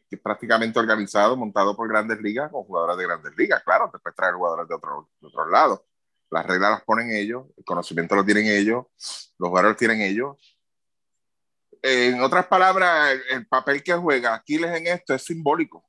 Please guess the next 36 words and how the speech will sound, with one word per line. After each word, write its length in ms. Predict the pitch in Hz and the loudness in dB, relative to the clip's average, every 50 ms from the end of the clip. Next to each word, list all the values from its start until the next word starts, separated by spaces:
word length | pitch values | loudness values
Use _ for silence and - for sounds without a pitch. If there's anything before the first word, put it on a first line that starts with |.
| _ _ _ | _ _ _
es 80 | _ 107 | _ -8
meramente 460 | 110 131 139 143 135 139 139 143 156 | -4 -2 -2 -2 -2 -4 -8 -10 -14
simbólico. 680 | 143 - 147 120 110 117 131 135 117 98 - 76 - _ _ | -16 -14 -12 -8 -6 -4 -4 -4 -6 -10 -12 -18 -20 _ _
Yo 100 | - 95 | -14 -8
creo 180 | 92 101 107 117 | -6 -4 -4 -2
que, 540 | 127 131 131 131 131 131 127 127 127 123 - | 2 2 4 4 4 4 4 2 2 0 -2
que 300 | - 131 123 120 123 131 | -2 0 0 2 2 2
él, 80 | 143 139 | 0 0
independientemente 880 | 135 127 123 113 101 107 101 107 107 104 104 131 131 139 135 - 143 | -2 -2 -2 -2 0 -2 -4 -4 -8 -8 -8 -6 -6 -6 -6 -4 -6
él 60 | 139 135 | -6 -2
sea 220 | - 135 127 123 | 0 2 2 2
presidente 440 | - 127 123 - 127 110 104 - 110 | 0 -4 -4 -2 -2 -4 0 0 0
de 60 | 101 | 0
la 80 | 101 - | 0 -2
federación, 640 | - 104 101 104 104 104 - - 165 170 165 156 123 | -2 -2 -2 0 0 -2 -2 -2 -2 -2 -2 -4 -6
él, 120 | 113 110 - | -12 -14 -16
él, 200 | 101 110 110 104 - | -14 -14 -14 -14 -14
él 120 | 98 110 | -12 -6
no 140 | 113 123 131 | -4 -4 -2
tiene 240 | 127 131 131 135 135 | 0 -2 -2 -2 -4
ni, 180 | 127 120 110 _ - | -8 -12 -16 _ -12
ni 180 | 117 113 107 | -10 -10 -8
por 380 | - - 110 107 104 98 - _ _ | -2 0 2 2 2 2 -2 _ _
qué 160 | - 139 139 | 0 0 2
tan 200 | - 175 170 165 | 2 2 0 0
siquiera 640 | - - 185 160 - 180 196 196 175 147 127 123 - _ _ _ _ _ _ _ _ _ _ _ _ _ _ _ _ | -4 -12 -18 -12 0 2 4 4 6 4 4 0 -2 _ _ _ _ _ _ _ _ _ _ _ _ _ _ _ _
opinar 520 | - 123 120 - - 117 113 123 139 156 156 | -2 -2 -2 -2 -4 -4 -2 0 2 4 4
a, 240 | 147 135 - - 127 | 2 0 0 -4 -6
a, 60 | 120 | -6
en 340 | 117 - 120 120 117 117 110 | -6 -10 -14 -14 -14 -16 -6
cuanto 380 | - 120 113 113 110 - 117 | 0 0 0 0 0 0 0
a 80 | 110 - | 0 0
qué 120 | - 147 143 | 0 -2 0
jugador 380 | 165 190 165 160 170 185 185 175 | 2 2 4 4 4 6 4 4
o, 160 | 160 151 - - | 2 2 -2 -6
o 200 | 131 127 - | -8 -8 -8